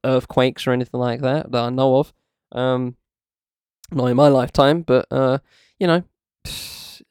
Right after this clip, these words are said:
how much preparation they put into, you know, heat, weather. Um, maybe, maybe a lot, maybe not as much as we should. Um,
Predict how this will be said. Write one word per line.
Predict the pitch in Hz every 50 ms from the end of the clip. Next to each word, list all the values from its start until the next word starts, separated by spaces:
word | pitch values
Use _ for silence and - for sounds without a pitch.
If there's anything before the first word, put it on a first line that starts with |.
| _ - - -
how | - 139 143 151
much | 156 135 - -
preparation | - 175 156 - 175 165 160 - 170
they | 165 170
put | - - 170 127
into, | 165 170 - - 180 175 170 170
you | 160 165
know, | 165 165 170
heat, | 160 - - 175 202 175 - - _ _ _
weather. | - 135 160 165 156 120 98 76 - _ _ _ _ _ _ _ _ _
Um, | - - 117 127 127 123 123 123 123 123 123 123 120 123 160 165 - - - -
maybe, | - 127 147 156 151 156 151 147 143 -
maybe | 147 151 156 165
a | 165 165
lot, | 165 156 120 -
maybe | 120 131 131 131 135 135 131 127 - _ _ _ _ -
not | 131 127
as | 131 131
much | 143 131 117 - -
as | 127 127 -
we | - 131
should. | 127 - 170 160 123 78 - - - - -
Um, | 117 120 117 110 113 120 -